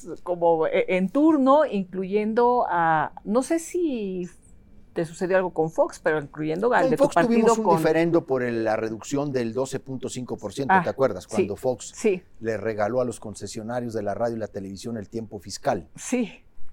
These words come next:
Speaker 1: El famoso beso
Speaker 2: Sí, qué
Speaker 1: de
Speaker 2: barbaridad.
Speaker 1: Martita, ¿no?
Speaker 2: Y pero, pero, pero esa sesión.
Speaker 1: Sí.
Speaker 2: Y ahí tuvimos una gran,
Speaker 1: Ah.
Speaker 2: un diferendo. Pero en términos generales,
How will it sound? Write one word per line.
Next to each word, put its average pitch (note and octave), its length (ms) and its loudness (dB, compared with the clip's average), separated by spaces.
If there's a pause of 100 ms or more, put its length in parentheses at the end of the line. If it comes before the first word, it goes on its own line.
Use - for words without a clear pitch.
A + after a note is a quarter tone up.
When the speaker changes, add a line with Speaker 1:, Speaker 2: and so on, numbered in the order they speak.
(1300)
Speaker 1:
El F3+ 120 0
famoso A3+ 400 4
beso A#3+ 420 2 (160)
Speaker 2:
Sí, A#2 340 -6 (260)
qué A2+ 100 0
Speaker 1:
de - 20 4
Speaker 2:
barbaridad. F3 440 2
Speaker 1:
Martita, F#3 500 2
¿no? C#4 200 0 (140)
Speaker 2:
Y A2 100 -4
pero, G2 520 0 (160)
pero, F#2+ 460 -4 (120)
pero F#2+ 200 -2
esa F3 220 0
sesión. E3 460 -4 (340)
Speaker 1:
Sí. E3 260 -6
Speaker 2:
Y D3 100 2
ahí D#3+ 140 8
tuvimos D#3+ 380 0
una C#3+ 160 -2
gran, G#2 560 -4
Speaker 1:
Ah. D3 200 -8
Speaker 2:
un A#2+ 140 -8
diferendo. A2+ 540 -2 (160)
Pero E3+ 200 2
en E3 80 -2
términos G#3 380 -2
generales, C#3 560 -6